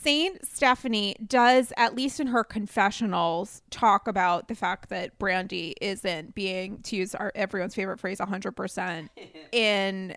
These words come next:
Speaker 1: what she's saying about
Speaker 2: Does she?
Speaker 1: Leanne. Yeah, I think she does. I think she
Speaker 2: Okay.
Speaker 1: does. And Carrie in her blog, which I read this week, I wanna say, was, did hold both of them accountable. And she was like
Speaker 2: But I think that Carrie is at odds with Brandy now, right? Like, post-show. I think the reunion, like,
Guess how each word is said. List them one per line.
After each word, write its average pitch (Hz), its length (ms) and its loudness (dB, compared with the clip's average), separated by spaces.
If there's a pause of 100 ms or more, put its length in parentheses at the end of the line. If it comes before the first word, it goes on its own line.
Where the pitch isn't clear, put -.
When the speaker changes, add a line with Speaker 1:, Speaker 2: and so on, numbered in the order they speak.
(140)
Speaker 1:
what 202 380 0
she's 185 240 -6
saying 156 500 -8
about 180 480 0
Speaker 2:
Does 175 180 0
she? 202 80 0
Speaker 1:
Leanne. 262 180 -2 (180)
Yeah, 370 140 6
I 302 120 4
think 359 160 0
she 359 120 0
does. 466 200 2
I 269 60 0
think 285 140 -2
she 330 80 -4
Speaker 2:
Okay. 311 80 6
Speaker 1:
does. - 120 2 (320)
And 311 220 0
Carrie 349 400 2
in 330 80 2
her 302 160 2
blog, 269 320 4
which 339 140 0
I 269 80 4
read 226 360 0
this 226 800 4
week, 277 160 -2
I 277 80 2
wanna 285 160 0
say, 302 340 2 (100)
was, 370 560 4 (260)
did 359 180 0
hold 262 240 8
both 202 200 2
of 190 80 0
them 196 140 -2
accountable. 196 400 -2
And 247 100 0
she 311 140 -2
was 302 200 2
like 311 220 2
Speaker 2:
But 202 100 2
I 202 80 4
think 247 160 -2
that - 100 -8
Carrie 185 260 -2
is 156 100 -2
at 139 260 -2
odds 147 300 2
with 165 160 -4
Brandy 113 320 -6
now, 107 160 -6
right? 117 180 -4
Like, 139 140 -8
post-show. 131 840 -4
I 151 100 -6
think 170 180 -8
the 180 80 -6
reunion, 160 400 -2
like, 123 300 -14